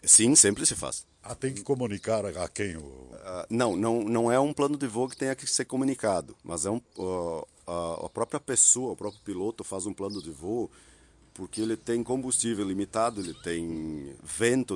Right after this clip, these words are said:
Speaker 1: em direções diferentes, eh, dependendo da altitude, então tem que ter uma noção do, do que que vai fazer, né? Tem que ter alguém sempre avisado de onde é que tá indo,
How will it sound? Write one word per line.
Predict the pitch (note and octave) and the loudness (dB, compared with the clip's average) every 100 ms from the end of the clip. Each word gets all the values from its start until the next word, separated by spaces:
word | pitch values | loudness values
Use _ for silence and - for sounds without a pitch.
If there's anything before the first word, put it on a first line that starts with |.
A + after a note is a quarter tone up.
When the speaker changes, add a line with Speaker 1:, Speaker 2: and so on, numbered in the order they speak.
| C#2 | -6
Speaker 1:
em | C#2+ | -12
direções | D2 E2+ F2 - G2+ | -8 -6 0 0 0
diferentes, | E2 F2 E2 E2+ G#2 G2 D2 | -4 -8 -6 -2 -2 -4 -10
eh, | C#2+ C#2 | -12 -10
dependendo | D2 - F#2 F#2+ E2+ | -12 -6 -6 -6 -6
da | |
altitude, | E2 - - A2+ B2 A#2 E2 E2 D2+ | -8 -8 -10 -8 -6 -6 -6 -8 -8
então | D#2 G#2 B2+ G3 _ _ _ | -8 -6 -6 -8 _ _ _
tem | B2+ | -10
que | D3+ | -8
ter | - A2+ | -4 -2
uma | G#2+ | 0
noção | G#2 F#2+ A2 A2 B2+ | 0 -2 -2 -2 -4
do, | - F#2+ F#2+ | -8 -8 -8
do | - - | -6 -10
que | - | -8
que | - | -8
vai | F#2 E2 | -4 -2
fazer, | E2+ D2+ D2 C#2 | -2 -6 -6 -10
né? | E2+ - - F#2+ E2+ D#2+ | -12 -14 -18 -18 -18 -4
Tem | G2+ | -4
que | F#2 | 0
ter | C3 | 2
alguém | B2+ A#2 B2+ | 2 2 2
sempre | - C3 B2+ A2 | 0 -2 0 0
avisado | F2 G#2 F#2 G#2+ A#2 F#2+ | 0 -2 0 2 2 2
de | D#2+ | -4
onde | D#2 D2+ | -6 -6
é | |
que | - | -6
tá | - A#2+ | 0 0
indo, | A#2+ B2+ A#2 F2 D#2 C#2 | 2 -2 -2 -4 -8 -10